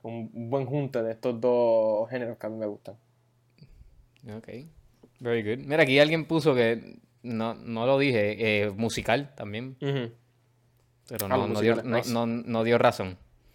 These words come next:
Speaker 2: Esto, bueno,
Speaker 1: Escondido,
Speaker 2: vamos
Speaker 1: dijo
Speaker 2: con
Speaker 1: musicales y ya.
Speaker 2: <laughs> Sin razón, porque sí,
Speaker 1: <laughs>
Speaker 2: diciendo, <laughs>
Speaker 1: Ajá.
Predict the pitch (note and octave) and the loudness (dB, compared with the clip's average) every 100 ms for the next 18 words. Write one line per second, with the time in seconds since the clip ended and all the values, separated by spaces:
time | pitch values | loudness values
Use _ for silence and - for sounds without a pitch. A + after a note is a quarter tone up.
0 | _ _ _ _ - A2+ - A#2+ G#2 G#2 | _ _ _ _ 0 0 0 0 2 2
1 | A2+ B2 A2 A2+ G#2+ B2 C3 B2+ B2+ A#2+ | 2 4 4 4 0 -2 -2 0 0 0
2 | G#2 D#2+ - - C#3 G#2+ - - - - | -2 -4 -6 -8 -6 -6 -10 -18 -20 -20
3 | - A#2+ A2+ A#2+ G#2 - A#2+ - A2 B3+ | -8 -4 -2 -2 -2 0 0 0 0 0
4 | - E3 B2+ G#2 - - - - A2+ A#2 | 0 0 -2 -2 -6 -6 -4 -2 0 2
5 | A#2+ B2+ C3 A2 B2+ - F3 E3+ C3 - | 2 2 0 -2 -6 0 2 4 2 -2